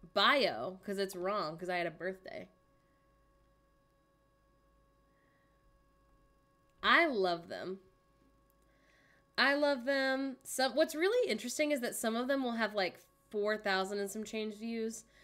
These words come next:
And, like, the guest room one we just did is two thousand views. And then, like, yeah. I don't know what, like, how people determine which ones to watch.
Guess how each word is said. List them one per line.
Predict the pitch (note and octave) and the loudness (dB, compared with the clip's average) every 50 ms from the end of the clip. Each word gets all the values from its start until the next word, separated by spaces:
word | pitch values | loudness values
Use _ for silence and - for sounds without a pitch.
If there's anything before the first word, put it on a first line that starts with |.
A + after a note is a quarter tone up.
| - - - - | -20 -20 -10 -2
And, | - G3+ G#3 G#3 | 0 0 2 2
like, | G3+ G3 F#3+ F#3 F3 - | 2 2 2 2 0 0
the | G3 G3+ | -2 -2
guest | F#3+ G3 G3+ G3 G3+ - - | 0 2 0 0 0 -2 -4
room | G#3+ G#3 G3+ | -4 -2 0
one | G3 G3 G3 | 0 0 0
we | F#3+ F#3 | 0 -2
just | F#3 F3+ F3+ F3+ - - | -2 -2 -4 -4 -6 -4
did | - F3+ F3 F3 E3 | -2 0 0 0 0
is | A2+ F3 F3 E3 D#3+ - | -2 -2 -4 -4 -6 -8
two | - - - F#3+ F#3+ | -8 -4 -4 -2 -2
thousand | G#3 G3+ G3+ G3+ F#3+ G#3 G#3 G3+ G3 | 0 0 0 0 -2 -2 -6 -6 -6
views. | G#3 G3+ G#3 G#3 G#3 G#3 G#3 G#3 G3+ - - - _ _ _ _ _ _ _ _ _ _ _ _ _ _ _ _ _ _ _ _ _ _ _ _ | -8 -6 -6 -4 -4 -4 -6 -8 -8 -12 -16 -20 _ _ _ _ _ _ _ _ _ _ _ _ _ _ _ _ _ _ _ _ _ _ _ _
And | - G3 G3+ G3+ G3 | -4 -2 -2 2 2
then, | F#3+ F#3 F#3 | 2 2 2
like, | F3+ F3+ F3 E3+ E3 D#3+ - - - - - _ _ _ - _ _ _ _ - _ _ - _ _ _ - - _ _ _ _ _ _ _ _ _ _ _ _ _ _ _ _ _ _ _ _ _ _ _ _ _ _ _ _ _ - - _ - | 2 0 0 0 -2 -4 -6 -10 -20 -20 -20 _ _ _ -20 _ _ _ _ -20 _ _ -20 _ _ _ -20 -20 _ _ _ _ _ _ _ _ _ _ _ _ _ _ _ _ _ _ _ _ _ _ _ _ _ _ _ _ _ -20 -20 _ -4
yeah. | G3+ F#3 C#3 E3+ - - _ _ - _ _ - - - - - | -4 -4 -4 -4 -8 -16 _ _ -20 _ _ -20 -20 -10 -2 2
I | A3+ C#4+ | 2 4
don't | F4 F4 C4 | 4 2 2
know | B3 B3 A#3+ | 2 0 0
what, | A3+ G#3+ G#3+ G#3+ G#3+ G#3+ G#3 F#3+ - - - - - - _ _ _ _ _ _ _ _ _ - | 0 2 2 4 6 6 6 4 2 -2 -18 -20 -20 -20 _ _ _ _ _ _ _ _ _ -6
like, | G3 F#3+ F#3+ | -6 -6 -6
how | - - A3+ A3 G#3+ G#3 | -4 -2 2 2 2 2
people | G#3 G#3 - A#3 A3 G#3+ - G#3 G3+ F#3+ F#3 F3 E3+ E3+ E3+ F3 F#3 - _ _ _ _ _ _ _ _ _ - | 2 -2 -6 -6 -6 -4 -4 0 2 2 2 2 0 -2 -4 -6 -8 -14 _ _ _ _ _ _ _ _ _ -6
determine | - F#3+ F#3 - G3+ F#3+ F#3 F#3 F3+ F3+ | -6 -6 -4 -2 -2 0 0 0 0 0
which | F3 F3 F3 - | -4 -6 -8 -8
ones | F3 F3 E3 - | -10 -10 -10 -10
to | - E3 | -10 -10
watch. | D3+ C#3+ C#3 D3 D3+ F3+ G3+ - - - - | -8 -6 -6 -4 -4 -4 -6 -8 -10 -18 -18